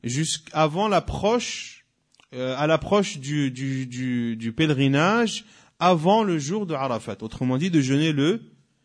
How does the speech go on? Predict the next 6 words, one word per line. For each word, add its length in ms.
sixième, 720
septième 560
et, 260
et 140
huitième 480
jour. 520